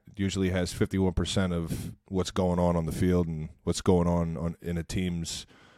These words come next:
you know, locker room, huddle. Um, outside of the play calling, there's so much more that a head coach needs to do on game days. Even if it's an offensive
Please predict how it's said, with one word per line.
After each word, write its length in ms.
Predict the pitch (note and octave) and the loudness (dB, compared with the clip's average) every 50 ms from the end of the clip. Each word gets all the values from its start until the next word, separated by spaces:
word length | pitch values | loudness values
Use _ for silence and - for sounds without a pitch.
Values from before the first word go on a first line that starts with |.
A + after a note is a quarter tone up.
| _ _ _ _ _ _ _ - | _ _ _ _ _ _ _ -4
you 80 | F#2+ | -4
know, 140 | F2 E2+ E2 | -2 0 0
locker 380 | E2 F2 F#2+ G2 F#2+ - - F#2+ | 0 2 2 2 2 4 4 6
room, 380 | F#2 F2+ F2+ F2+ F2 E2+ E2+ - | 6 6 6 4 0 -2 -4 -2
huddle. 460 | - F#2 F#2 F2+ F2 F2 E2+ F2 - _ - - - - - - | 0 2 2 2 2 2 0 -2 -4 _ -20 -20 -20 -20 -10 -4
Um, 480 | D#2+ E2 D#2+ D#2+ D2+ D2 D2 D#2 F#2+ - _ _ _ _ _ _ _ _ _ _ - | 0 0 2 2 0 -2 -4 -8 -12 -14 _ _ _ _ _ _ _ _ _ _ 4
outside 380 | A#2 A#2 - - D#3 D3+ D#3 | 4 4 4 4 4 4 4
of 260 | D3 C3+ B2+ A2+ G2 - - | 4 2 2 0 -2 -4 -4
the 100 | G#2+ F2+ | 4 6
play 260 | - - - B2 B2+ | 6 6 8 6 4
calling, 340 | - - G#2 F#2 F2+ F2+ E2+ | 4 2 2 2 2 2 2
there's 180 | G#2+ A#2 A2+ | 2 2 2
so 280 | - - - - C3 A#2 | 0 0 2 2 2 2
much 280 | G#2 G2+ F2+ - - - | 2 0 -2 -4 -4 -2
more 360 | F#2 F2+ E2+ D#2+ D#2 D2 - - - _ | 0 2 2 2 0 -2 -6 -12 -18 _
that 240 | - F#2 F#2+ F2+ F2 | -4 0 2 2 2
a 180 | E2+ E2 E2 D#2+ | 2 0 0 0
head 200 | F#2+ F2+ E2+ - | 0 -2 -2 0
coach 280 | - F#2 F2 E2 - | 0 2 2 2 0
needs 200 | F#2 F2+ E2+ D#2 | 0 -2 -2 -2
to 100 | D2+ E2 | -2 -4
do 220 | D2+ C#2+ F2 E2+ D#2+ | 0 2 2 2 2
on 140 | D#2 D#2 D#2 | 2 0 -2
game 260 | - E2+ D#2+ D#2 D2+ | -4 -4 -4 -4 -4
days. 380 | D#2 D2+ C#2+ C#2+ C#2 - - - _ | -4 -4 -4 -4 -6 -10 -14 -12 _
Even 300 | - B2 B2+ A#2+ B2+ A#2+ | 4 4 6 6 6 4
if 160 | A2 G#2+ - B2+ | 4 4 4 4
it's 160 | A2 - - | 4 4 4
an 160 | F#2+ F#2 F#2 - - | 2 2 2 2 4
offensive 580 | G2+ G#2 - - A#2 G2+ - G#2 F#2 E2 - | 4 4 4 4 2 2 2 0 -2 -2 -6